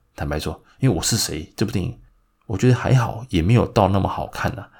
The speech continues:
他会入围，入围男主角，我也觉得蛮妙。好，再次落败之后呢，成龙最后一次入围的话是二零零五年的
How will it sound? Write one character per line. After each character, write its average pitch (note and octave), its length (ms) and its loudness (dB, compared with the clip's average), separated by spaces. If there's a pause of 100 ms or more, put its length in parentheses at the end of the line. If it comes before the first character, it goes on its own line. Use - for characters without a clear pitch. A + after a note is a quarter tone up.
(100)
他 C#3 100 2
会 D3 100 8
入 C#3+ 120 6
围， F#2+ 320 4 (160)
入 C#3 180 4
围 G2 120 6
男 F#2 120 2
主 G#2+ 120 -2
角， - 240 -2
我 G2 120 4
也 F#2 60 4
觉 - 80 0
得 D#2+ 160 0
蛮 E2 180 -2
妙。 G#2 300 -2 (140)
好， F#2 280 -6 (120)
再 A#2+ 200 4
次 G2 640 2
落 G#2 220 6
败 F#2 160 2
之 F2 160 -2
后 F2+ 180 -2
呢， D#2+ 260 -8 (1000)
成 G#2 140 0
龙 G#2 120 2 (100)
最 C3 160 4
后 A#2 200 6
一 F2+ 60 4
次 F2 420 0 (100)
入 G#2 200 2
围 D2 160 -6
的 D#2+ 120 -4
话 D#2 280 -4
是 D2+ 440 -8 (600)
二 B2+ 100 4
零 G2+ 180 2
零 G2 160 2
五 F2 160 -2
年 B1+ 220 -10
的 - 240 -14